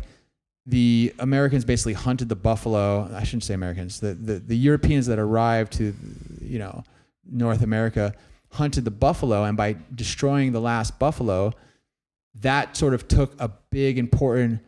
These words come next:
like, structural part of the Native Americans' existence away.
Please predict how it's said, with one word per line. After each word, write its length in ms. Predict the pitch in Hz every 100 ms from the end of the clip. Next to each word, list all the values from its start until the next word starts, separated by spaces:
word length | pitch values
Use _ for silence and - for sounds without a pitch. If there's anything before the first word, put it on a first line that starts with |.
| _ _ _ -
like, 160 | 90
structural 640 | - - 143 127 - 127 107
part 680 | - 127 120 120 - - _ _
of 460 | 117 110 104 - -
the 100 | 123
Native 320 | 113 123 123
Americans' 680 | 117 113 110 107 107 98 - - _ _ _
existence 520 | 104 95 156 - 117
away. 600 | 110 107 143 139 98 101